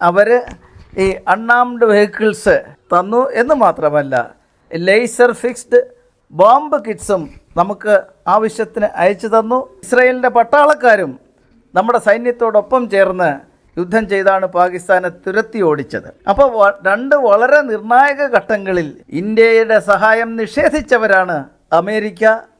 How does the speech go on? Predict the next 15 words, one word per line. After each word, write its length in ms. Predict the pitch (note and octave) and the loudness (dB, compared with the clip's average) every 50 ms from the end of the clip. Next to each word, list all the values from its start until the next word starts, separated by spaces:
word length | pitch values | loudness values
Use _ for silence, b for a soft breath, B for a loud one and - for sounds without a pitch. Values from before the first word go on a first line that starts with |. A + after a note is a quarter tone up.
| _ _ _ _ _ _ _ | _ _ _ _ _ _ _
അതുകൊണ്ട് 720 | - C#3 D3+ F3 F#3 G3 G#3 G3+ G3 G#3 G3 F3 D#3 - - - | -2 -2 0 0 0 0 -2 2 4 2 2 2 -2 -8 -14 -8
നരേന്ദ്രമോദിജി 1160 | - C#3+ D3+ D#3 F3 G3 G#3+ A#3+ A#3 A#3+ B3 A#3 A3 A3 A3 G#3 G#3+ G3 G3 F#3+ F3+ F3 F3 b b b b b b _ | -2 0 0 2 2 0 0 0 2 0 0 2 0 -2 -2 -4 -6 -8 -6 -6 -6 -6 -8 b b b b b b _
ട്രംപിനെ 560 | - F3+ F#3+ G3+ A3 A#3 A#3+ C4 B3+ B3+ B3 | 0 2 2 2 2 0 -4 -4 -2 2 4
അങ്ങനങ്ങ് 640 | A3+ G#3 G#3 G#3+ A3+ B3+ D4 C#4+ C#4 C#4 C4+ B3+ B3 | 4 4 2 0 -2 -2 0 0 0 0 -2 -4 -4
കയറി 300 | A3 A3 A3+ A3+ A3+ A3+ | -2 0 0 2 2 0
വിശ്വസിക്കുകയും 880 | G#3+ G#3+ G3+ - - A#3+ A#3+ G3+ A#3 A3 A#3 - A3 G#3+ G#3+ G#3+ G#3 | -2 -4 -8 -4 -2 -2 0 0 -4 -12 -6 -4 -2 -2 -2 -2 -2
നമ്പുകയും 600 | G#3 G3+ G#3+ A3+ A#3 B3 A#3+ A#3+ B3 A#3+ A3+ F#3 | 0 0 0 0 -2 2 4 4 4 4 0 -4
ചെയ്യത്തില്ല. 840 | - G#3 G#3 A3+ A#3 A#3+ A#3+ A#3+ A#3 G#3+ G3+ A3 A3+ C4 C4+ C#4 C#4 b b b b b b | -6 -6 -4 0 0 0 0 0 -6 -8 -4 2 2 2 2 2 -2 b b b b b b
ഒരു 240 | G#3 G#3 A3+ B3 A#3 A#3+ G#3+ | 0 0 2 2 0 0 2
പരിധി 380 | G3+ G3+ G#3+ A#3 A#3 G3+ C4 | 2 2 2 0 -2 -4 -4
വിട്ട് 500 | C4 B3 B3 A#3+ A#3+ A#3 G#3 F3+ - - b b b b b b - | -4 -4 -6 -2 2 2 2 2 0 -6 b b b b b b -2
കുറേ 380 | G3 G#3+ A3 A3 G#3+ G3 - - - | 0 0 2 0 0 -2 -6 -6 -2
അകലം 440 | E3+ F3 F#3+ G#3 B3 B3+ C4+ C4+ A#3+ | -2 -2 2 2 0 0 0 -6 -8
പാലിച്ച് 560 | - - G#3+ G#3+ A3+ B3+ C#4 D4+ B3 - D#4+ | 0 2 2 4 4 2 0 -4 -10 -10 -4
മാത്രമേ 600 | C4+ B3+ A3 G#3 G#3+ A3 G#3+ G#3 G3+ F#3+ F3+ | 0 0 0 0 0 -2 -4 -4 -4 -6 -6